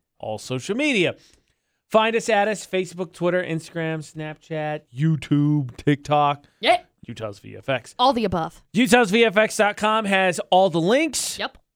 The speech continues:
Speaker 1: Uh, it's where you can stream us, where you can find the instructions for the smart speaker as well, and, of course, get all the podcasts or search for A J and McCall anywhere podcasts are.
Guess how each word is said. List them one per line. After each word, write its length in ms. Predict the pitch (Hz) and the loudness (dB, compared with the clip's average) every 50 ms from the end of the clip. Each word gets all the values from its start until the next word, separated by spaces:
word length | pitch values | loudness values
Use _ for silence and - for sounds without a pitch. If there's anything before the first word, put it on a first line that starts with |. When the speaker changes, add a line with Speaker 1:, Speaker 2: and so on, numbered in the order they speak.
| _ _ _ _ _ _ _ _ _ - | _ _ _ _ _ _ _ _ _ -4
Speaker 1:
Uh, 200 | 165 160 156 151 143 | 0 0 0 0 0
it's 80 | - - | -2 0
where 100 | 180 180 | 0 0
you 80 | 170 | 0
can 140 | - 160 139 | 0 -4 -8
stream 340 | - - - 220 233 240 233 | -8 -8 -6 -4 -4 -2 0
us, 340 | 240 233 - - - - - _ _ _ - | -2 -2 -2 -6 -12 -18 -20 _ _ _ -10
where 100 | 139 147 | -8 -6
you 60 | 127 | -6
can 100 | 135 - | -6 -4
find 240 | - 160 151 151 147 | -2 0 0 0 0
the 60 | 143 | -2
instructions 440 | 143 135 - 170 170 151 143 143 127 | -2 -2 0 0 0 0 -2 -6 -6
for 100 | 143 147 | -4 -4
the 60 | 135 | -4
smart 300 | - - 170 175 180 170 | -4 -2 -2 0 0 -2
speaker 200 | - - 170 151 | -2 -4 -4 -2
as 120 | 156 147 - | -2 -2 0
well, 220 | 185 180 180 180 - | 2 2 2 2 2
and, 220 | 160 165 165 165 | 0 0 0 0
of 80 | 151 - | -2 -2
course, 300 | - 151 143 139 135 - | -2 0 0 0 0 -2
get 100 | - 131 | -2 -2
all 100 | 123 117 | -2 -2
the 80 | 110 - | -4 -2
podcasts 540 | - 143 139 139 123 - 139 135 131 - - | 0 0 0 0 0 -2 -4 -4 -4 -6 -6
or 160 | - 151 143 | -8 -6 -6
search 320 | 135 - - 127 120 - - | -6 -8 -8 -10 -10 -10 -12
for 120 | - 123 - | -14 -12 -8
A 140 | - 135 131 | -8 -8 -8
J 160 | - 123 123 | -6 -8 -8
and 120 | 120 120 120 | -8 -8 -10
McCall 300 | 104 - 110 110 113 - | -10 -8 -6 -6 -6 -6
anywhere 460 | - 117 120 123 120 117 117 110 110 | -6 -6 -4 -4 -4 -4 -4 -4 -4
podcasts 640 | - - - 104 101 101 - - 107 107 104 - - - | -6 -8 -10 -12 -14 -14 -14 -12 -10 -10 -10 -10 -6 0
are. 320 | - 170 170 156 131 107 | 2 4 4 4 2 0